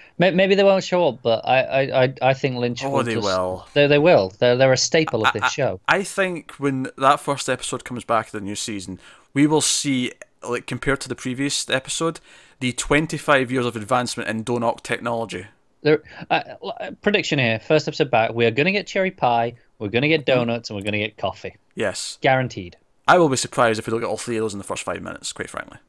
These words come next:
Speaker 1: <laughs> First scene.
Speaker 2: <laughs> The first shot, it'll just open donuts, coffee, and cherry pie, <laughs> and then the camera will track.
Speaker 1: Do you know what the thing is? This sounds
Speaker 2: <laughs>
Speaker 1: stupid, but I wouldn't put it past it either. <laughs> That,
Speaker 2: I
Speaker 1: that
Speaker 2: know.
Speaker 1: actually being the first shot.
Speaker 2: I know.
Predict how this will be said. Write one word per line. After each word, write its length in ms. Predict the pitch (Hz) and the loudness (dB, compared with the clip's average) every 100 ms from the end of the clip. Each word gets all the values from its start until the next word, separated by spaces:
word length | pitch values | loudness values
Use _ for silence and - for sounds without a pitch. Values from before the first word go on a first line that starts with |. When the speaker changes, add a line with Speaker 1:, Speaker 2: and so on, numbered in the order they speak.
| - - - 254 - - | -12 -12 -16 -20 -4 -2
Speaker 1:
<laughs> 160 | - - 240 - | -2 -4 -14 -6
First 340 | - 127 - | 2 2 2
scene. 400 | - 147 113 113 - - - | 0 0 0 -4 -10 -8 6
Speaker 2:
<laughs> 0 | |
The 1080 | 208 - 220 - - 262 190 - - 240 180 | 6 8 6 6 0 -2 -2 -4 -2 0 6
first 200 | 214 - | 6 6
shot, 420 | - 214 160 - | 8 10 10 6
it'll 140 | 151 170 | 4 4
just 160 | 190 - | 4 2
open 400 | 185 185 175 151 - - - | 2 4 2 0 -8 -6 2
donuts, 500 | 170 190 190 - - | 6 8 6 4 -2
coffee, 440 | - 180 160 143 | 4 4 4 2
and 100 | 139 | 0
cherry 260 | - 160 131 | 2 2 2
pie, 340 | - 151 127 127 | 4 4 4 4
<laughs> 260 | 139 - | -2 0
and 160 | 202 180 | -2 2
then 140 | 139 151 | 4 4
the 60 | |
camera 400 | - 180 180 175 | 6 6 6 6
will 80 | 165 | 4
track. 720 | - - 165 135 113 - - - | 2 2 2 2 0 -6 -18 -12
Speaker 1:
Do 100 | - | 0
you 40 | 208 | 2
know 40 | |
what 60 | 190 | 4
the 60 | 175 | 2
thing 60 | 170 | 2
is? 260 | 143 110 | 2 0
This 200 | - 156 | -4 -4
sounds 480 | - 190 170 160 143 | -2 2 2 2 -4
Speaker 2:
<laughs> 40 | - | -6
Speaker 1:
stupid, 400 | 156 151 110 - | -6 -2 -4 -4
but 100 | 139 | -2
I 60 | 127 | 0
wouldn't 260 | 131 147 139 | 0 -2 -2
put 140 | 139 | -2
it 120 | 135 | -2
past 320 | 120 131 - 127 | -6 -14 -10 -8
it 80 | 120 | -6
either. 160 | 139 - | -6 -6
<laughs> 80 | - | 0
That, 180 | 156 - | 4 6
Speaker 2:
I 40 | |
Speaker 1:
that 180 | 294 - | 4 4
Speaker 2:
know. 80 | 185 | 2
Speaker 1:
actually 440 | 143 - 139 127 | 0 -2 -4 -4
being 280 | 127 120 120 | -2 -2 -4
the 80 | 117 | -4
first 280 | 120 110 - | -4 -4 -4
shot. 480 | 131 110 - 220 - | -2 -2 -4 -8 -2
Speaker 2:
I 140 | 208 | -2
know. 400 | 208 196 180 156 | 0 2 2 0